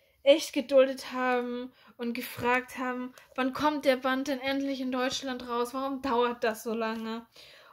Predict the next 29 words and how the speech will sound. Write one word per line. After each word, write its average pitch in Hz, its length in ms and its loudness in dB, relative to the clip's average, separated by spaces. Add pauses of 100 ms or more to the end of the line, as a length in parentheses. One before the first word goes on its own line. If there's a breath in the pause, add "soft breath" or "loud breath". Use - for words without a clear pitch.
Und 233 220 -4
jetzt 311 200 6
ist 285 160 -6
er 302 140 2
da, 240 260 6
der 233 160 4
zweite 302 460 4
Band 285 340 4
von 302 400 4
Citrus 277 840 2 (640 soft breath)
Plus - 480 2 (420)
oder 180 160 -8
Plus, - 500 0 (220)
je 226 160 0
nachdem. 247 540 4 (400 loud breath)
Und 262 160 12
natürlich 285 840 4 (400)
konnte 277 300 2
ich 262 100 -4
es 240 160 -4
mir 220 100 -2
nicht 254 240 -4
entgehen 240 380 0
lassen, 233 460 0
die 214 140 -2
Limited 294 500 2
Edition 240 420 0
zu 185 220 -6
holen. 208 360 0